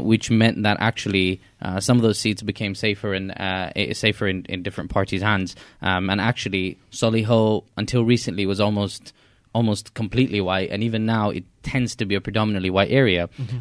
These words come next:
Speaker 1: But you do see in some areas. So, for example, I go hiking sometimes in Worcester, and, um, and I'll see, for example, like, ninety percent of the people there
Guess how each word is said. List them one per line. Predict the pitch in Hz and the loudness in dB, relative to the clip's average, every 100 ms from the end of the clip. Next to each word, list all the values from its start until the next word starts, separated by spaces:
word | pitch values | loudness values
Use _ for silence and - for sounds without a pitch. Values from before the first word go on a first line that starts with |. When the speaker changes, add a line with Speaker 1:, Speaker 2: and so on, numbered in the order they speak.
| 123 | 0
Speaker 1:
But | 127 | 2
you | 127 127 | 4 6
do | 143 175 | 8 6
see | - 139 | 6 4
in | 110 | 4
some | 127 123 | 4 4
areas. | 139 113 | 6 4
So, | 110 | 0
for | 120 | 0
example, | 113 117 123 - | 0 2 0 2
I | 123 | 2
go | 117 | 2
hiking | 101 127 - 107 | 2 2 0 -2
sometimes | 110 101 101 101 | -2 0 0 0
in | 92 | 0
Worcester, | 101 143 - 85 - - - - | 0 0 -2 -8 -10 -16 -20 -10
and, | - 101 101 101 | -2 2 2 4
um, | 101 101 101 98 95 95 - - | 4 4 2 0 0 -2 -4 -2
and | 107 104 101 92 - _ _ _ - - | 0 0 0 -4 -12 _ _ _ -10 0
I'll | 123 | 2
see, | 127 - 131 | 2 4 2
for | 117 | 4
example, | 110 104 113 110 101 | 0 0 0 0 2
like, | 98 90 - _ _ - | 0 0 -10 _ _ 0
ninety | 127 139 170 151 | 4 6 4 2
percent | 139 131 120 | 2 2 2
of | |
the | 110 | 2
people | 123 120 107 | 2 0 0
there | 90 85 87 | 2 2 0